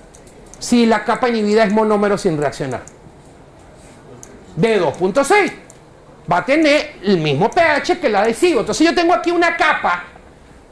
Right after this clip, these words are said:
de monómero sin reaccionar de un P H de dos punto seis.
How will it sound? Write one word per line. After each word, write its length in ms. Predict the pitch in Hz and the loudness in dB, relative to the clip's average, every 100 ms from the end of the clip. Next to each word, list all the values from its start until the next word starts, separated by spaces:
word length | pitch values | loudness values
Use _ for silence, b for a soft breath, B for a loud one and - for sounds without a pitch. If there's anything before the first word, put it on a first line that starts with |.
| - - - - - | -20 -20 -20 -20 -8
de 160 | 151 226 | 0 2
monómero 500 | 220 226 302 302 247 | 2 2 2 2 0
sin 240 | - 202 | -2 -2
reaccionar 600 | 208 214 - 262 226 214 | -2 -4 -2 0 0 0
de 60 | 185 | -2
un 100 | 175 | -2
P 200 | 247 220 | 0 0
H 280 | 165 165 196 | -2 -2 -4
de 80 | |
dos 160 | 135 131 | -2 -4
punto 280 | 175 151 117 | -4 -6 -8
seis. 200 | - | -12